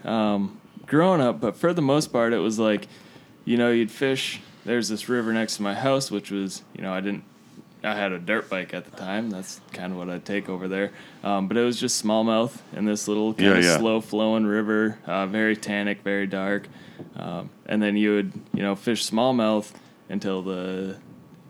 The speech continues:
Speaker 1: you know, the F W P truck would come by and stock it with however many hundred brook trout. You'd catch a couple brook trout.
Speaker 2: Yeah, yeah,
Speaker 1: Um,
Speaker 2: yeah.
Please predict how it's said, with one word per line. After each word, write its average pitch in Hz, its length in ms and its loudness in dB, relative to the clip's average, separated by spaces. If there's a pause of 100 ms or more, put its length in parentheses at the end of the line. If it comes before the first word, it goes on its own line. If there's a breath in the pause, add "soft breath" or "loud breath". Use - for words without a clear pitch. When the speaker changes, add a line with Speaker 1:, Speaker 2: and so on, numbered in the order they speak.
Speaker 1:
you - 60 -16
know, 87 100 -10
the 90 260 -10
F 101 220 -8
W 98 320 -2
P 98 240 -2
truck 92 340 -6
would 92 140 -8
come 92 200 -6
by 90 220 -2
and 87 140 -6
stock 87 340 -6
it 73 120 -6
with 87 280 -6 (300 loud breath)
however 90 320 -4
many 87 240 -4
hundred 87 340 -6
brook 87 220 -8
trout. 85 260 -10
You'd 87 120 -16
catch 87 200 -12
a - 40 -16
couple - 260 -12
brook 90 260 -8
trout. 87 280 -8
Speaker 2:
Yeah, 90 280 4
yeah, 82 160 4
Speaker 1:
Um, 80 100 2
Speaker 2:
yeah. 76 200 0